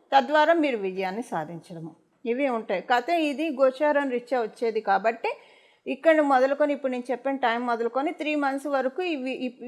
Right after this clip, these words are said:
ఈ, ఈ పీరియడ్ వ్యాలిడ్ ఉంటుంది. So, దీన్ని మీరు గ్రాప్ చేసుకోండి. తర్వాత త్రీ మంత్స్ తర్వాత ఇది ఇంకా ఆటోమేటిక్‌గా క్లోజ్ అయిపోతుంది, ఈ ఆపర్చునిటీ ఉండదు.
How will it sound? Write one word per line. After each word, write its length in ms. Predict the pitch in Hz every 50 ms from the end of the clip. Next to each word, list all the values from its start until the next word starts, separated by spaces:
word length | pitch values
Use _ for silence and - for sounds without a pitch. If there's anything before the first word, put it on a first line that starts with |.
| 247 233 -
ఈ, 260 | 147 151 269 254 233 - - - 269
ఈ 20 |
పీరియడ్ 400 | 262 269 285 277 262 294 302 285
వ్యాలిడ్ 420 | 269 254 233 226 226 233 240 220 226
ఉంటుంది. 500 | 220 220 220 233 220 226 247 370 539 - - _ _ _ _ - -
So, 100 | 285 294
దీన్ని 340 | 294 240 285 285 269 269 277
మీరు 280 | 269 269 262 262 262 302
గ్రాప్ 440 | 254 240 254 233 226 226 233 - 262
చేసుకోండి. 540 | 247 247 - - 247 233 233 247 339 440 - - - - - _ _ _ -
తర్వాత 240 | 370 285 302 311 302
త్రీ 160 | 330 285 294
మంత్స్ 260 | 277 277 277 277 277
తర్వాత 260 | - 277 277 269 269 320
ఇది 180 | 311 240 247
ఇంకా 380 | 247 226 - 226 220 214 175 - - _ _ _ _ _ _ _ _ - _ _ _ _ _ _ _ -
ఆటోమేటిక్‌గా 760 | 202 247 - 277 277 269 262 247 - - 240 233 233 302 359 494 - - - _ _ _ _ _ _ _ _ _ _ _ _ _ _ _ _ _ -
క్లోజ్ 280 | 240 247 247 247 233
అయిపోతుంది, 460 | 226 202 196 - 190 185 - 196 196
ఈ 20 | 202
ఆపర్చునిటీ 680 | 196 196 190 190 233 214 220 240 208 190 196 190 226 240
ఉండదు. 480 | 233 180 165 160 151 151 151 156 -